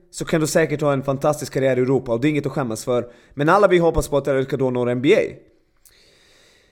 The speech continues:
Jag tror, det är inget jag vet,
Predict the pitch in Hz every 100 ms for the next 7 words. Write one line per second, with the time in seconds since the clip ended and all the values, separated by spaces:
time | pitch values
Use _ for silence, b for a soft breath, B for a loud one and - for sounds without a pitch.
0 | b b - 123 190 254 - - 143 139
1 | 175 - - _ _ _ _ _ _ _
2 | _ _ _ _ 123 160 175 170 151 135
3 | 127 143 180 -